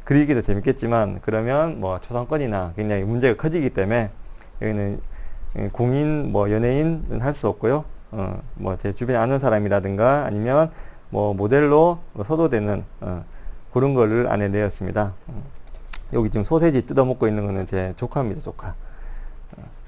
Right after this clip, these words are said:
왜냐 가족들은 모델도 필요 없이 마음껏 쓸 수 있는 모델들이잖아요.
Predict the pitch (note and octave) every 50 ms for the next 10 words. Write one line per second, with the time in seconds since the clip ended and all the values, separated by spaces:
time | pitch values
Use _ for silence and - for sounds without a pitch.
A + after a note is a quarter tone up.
0 | - - - - A2+ A2+ A2+ G#2 - - E3+ G#3+ A3 E3+ - E3 D3+ C3+ B2+ A#2+
1 | A#2 A#2 A2+ A2 G#2+ G2+ G#2 A2 B2+ D#3+ G3 G#3+ G3 F3 - - D#3 D#3+ D#3 C#3+
2 | - - D3+ C#3+ A2 A#2 D3 E3 E3+ D#3 - D3+ D3 C#3 - D#3+ C#3+ B2+ A#2 A#2+
3 | B2 B2+ B2+ B2+ C3+ - - - - - - G#2+ G#2+ G#2 G2+ G#2+ A#2+ B2 G#2 G2
4 | F#2+ G#2 F#2+ F#2+ G2 G2 A2 C#3 D#3+